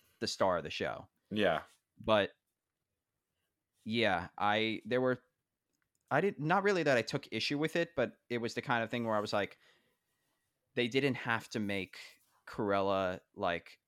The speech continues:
Speaker 1: a child prodigy who, like, started from birth as, like, I th-, I think they w-, tried to go over the edge. They went over the edge, making it a little too edgy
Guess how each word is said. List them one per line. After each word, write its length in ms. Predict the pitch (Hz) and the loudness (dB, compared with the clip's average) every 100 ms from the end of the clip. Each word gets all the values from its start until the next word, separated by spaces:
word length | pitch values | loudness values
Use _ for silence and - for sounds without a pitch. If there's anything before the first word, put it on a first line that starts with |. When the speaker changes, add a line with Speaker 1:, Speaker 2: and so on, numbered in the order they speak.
| _ _ _ _ - | _ _ _ _ -8
Speaker 1:
a 80 | 95 | -6
child 480 | - 104 98 95 - | 0 2 4 2 0
prodigy 680 | 95 90 87 92 85 85 | 0 0 -2 -6 -6 -8
who, 300 | 92 98 82 | -8 -8 -6
like, 420 | 80 85 82 - - | -4 -2 -2 -6 -12
started 420 | - - 107 98 | -4 2 4 2
from 180 | - 87 | -4 -4
birth 380 | 98 87 87 - | 0 0 -2 -8
as, 200 | 82 - | -6 -4
like, 260 | 85 - _ _ _ _ _ - | -4 -6 _ _ _ _ _ -2
I 100 | 117 | 0
th-, 120 | 92 | 2
I 40 | |
think 180 | 123 131 | 0 2
they 60 | 123 | 2
w-, 160 | 110 - - | 0 -6 -2
tried 280 | 131 117 | 2 2
to 80 | 110 | 2
go 200 | 110 104 | 0 2
over 440 | - 107 101 98 - - - | 2 0 0 -2 -4 -14 -12
the 220 | 90 104 | -6 -2
edge. 440 | - 98 90 - - - | 0 0 -2 -8 -4 0
They 100 | 127 | 4
went 200 | 147 - | 4 4
over 180 | 117 107 | 0 0
the 120 | 98 | -2
edge, 160 | 95 104 | -2 -2
making 280 | 98 98 | -4 -4
it 80 | 92 | -4
a 60 | 92 | -2
little 180 | 90 92 | -4 -4
too 180 | 101 - | -6 -6
edgy 400 | 82 - 78 | -6 -8 -10